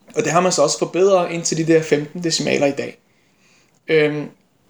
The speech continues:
det der med at definere sekund, det, det er noget, man skal være utrolig konservativ med. Man skal være så konservativ, som man overhovedet kan. Man kan ikke bare, fordi man har fundet et eller andet, der kan måle tid med seksten decimaler, "Nå, men lad os omdefinere det." Fordi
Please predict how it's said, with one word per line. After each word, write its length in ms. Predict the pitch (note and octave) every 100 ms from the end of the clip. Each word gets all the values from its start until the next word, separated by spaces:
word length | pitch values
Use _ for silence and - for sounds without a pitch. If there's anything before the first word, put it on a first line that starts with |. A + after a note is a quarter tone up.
| -
det 100 | G#3+
der 100 | A3+
med 120 | A3
at 80 | G#3+
definere 380 | G3 F#3+ G3+ G3
sekund, 360 | - - F#3 F#3 - _ -
det, 140 | F#3+ -
det 60 | G#3
er 40 |
noget, 160 | G3+ G3+
man 100 | G3
skal 220 | F#3+ E3+
være 280 | D3 C#3+ C#3 - _ _ _
utrolig 520 | A3+ - - C#4 B3
konservativ 600 | - D3 - C3+ C3 - -
med. 80 | - _
Man 140 | - F#3+
skal 180 | G#3 G3+
være 140 | F#3+
så 120 | G3+ A3
konservativ, 600 | G3 F3+ F#3+ F#3+ F#3+ F3+
som 140 | F3
man 120 | E3 D#3+ -
overhovedet 920 | F#3 F3 F3 F3+ - - G#3+ A#3+ -
kan. 100 | - - _ _ _ _ _ _ _ -
Man 120 | F3+
kan 100 | G#3
ikke 180 | G3+ -
bare, 240 | D3+ E3 G3
fordi 160 | F#3+
man 180 | F#3 E3+
har 100 | E3
fundet 280 | D#3 E3 F3+
et 40 |
eller 160 | E3+ E3
andet, 140 | D3+
der 60 | D3+
kan 140 | D3
måle 200 | D3 D3
tid 220 | D3 - -
med 80 |
seksten 460 | - G#3 C4 C#4 B3+
decimaler, 420 | A#3+ A3+ G3+ G3
"Nå, 120 | F#3 D#3+
men 120 | D#3
lad 100 | C#3+
os 180 | - -
omdefinere 440 | - - - -
det." 140 | - - -
Fordi 360 | F3 F#3+ -